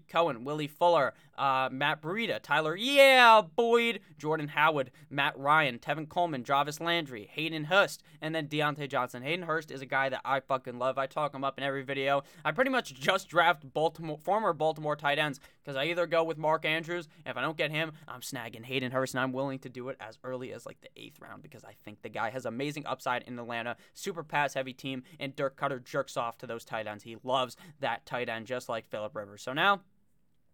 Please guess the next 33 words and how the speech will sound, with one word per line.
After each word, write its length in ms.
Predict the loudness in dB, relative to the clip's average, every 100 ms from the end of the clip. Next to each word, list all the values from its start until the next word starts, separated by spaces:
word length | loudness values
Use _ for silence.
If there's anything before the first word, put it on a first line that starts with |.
| _ _
we 120 | 0
have 100 | 2
a 20 | 2
bunch 220 | 0 -2
of 60 |
running 160 | -4 -2
backs. 280 | -2 -2 -4 -20
The 80 | -6
running 200 | -4 -2
backs 180 | -4 -4
have 160 | -6 -4
really 160 | -6
fallen 300 | 0 0 2
off. 120 | -2
So 120 | -4 -2
now 120 | -2
we 80 | 0
can 60 |
go 140 | 0 2
ahead 260 | 2 0 -4 -6
and 160 | -4 -2
dip 240 | 0 0 -2
into 180 | -6
the 80 | -4
wide 260 | 0 2 0
receiver 280 | -6 -6 0
well 220 | 2 2
and 160 | 0
snag 360 | -6 -2 -2 0
our 160 | 0 0
wide 300 | 2 2 0
receiver 380 | -6 -8 -8
three 380 | -4 4 6 6